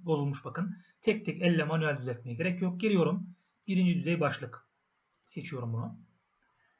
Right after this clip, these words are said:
Menüler arasında arkadaşlar dolaşıyorum gördüğünüz gibi. Buradan bunları daraltabiliriz. Mesela gördüğünüz gibi sadece altındakileri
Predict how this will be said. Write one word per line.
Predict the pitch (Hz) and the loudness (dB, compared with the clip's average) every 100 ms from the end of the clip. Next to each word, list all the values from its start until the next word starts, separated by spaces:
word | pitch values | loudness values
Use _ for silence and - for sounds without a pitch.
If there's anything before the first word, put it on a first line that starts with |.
| _ _ _ _ _ _ _ _ _ _ _ _ _ _ _ _ _ | _ _ _ _ _ _ _ _ _ _ _ _ _ _ _ _ _
Menüler | 160 214 226 202 | 6 10 12 10
arasında | 185 180 180 170 175 | 10 8 8 6 4
arkadaşlar | 165 151 143 185 190 175 | 4 0 0 0 0 0
dolaşıyorum | 156 160 165 165 131 120 | 2 2 4 2 2 -2
gördüğünüz | 117 117 113 | -2 -4 -4
gibi. | 117 226 - _ _ _ | -4 -6 -10 _ _ _
Buradan | 233 233 226 | 6 8 10
bunları | 220 214 175 | 10 10 10
daraltabiliriz. | 175 185 185 180 143 123 135 - | 10 10 8 6 4 0 -4 -8
Mesela | 135 127 123 160 180 - _ _ _ _ _ _ - | -8 -6 -6 -6 -8 -18 _ _ _ _ _ _ -12
gördüğünüz | 139 123 120 | -8 -6 -4
gibi | 113 120 180 - | -4 -6 -8 -6
sadece | 165 135 143 | -4 -2 -2
altındakileri | 151 143 143 123 123 135 180 | -2 -2 -2 -4 -4 -4 -4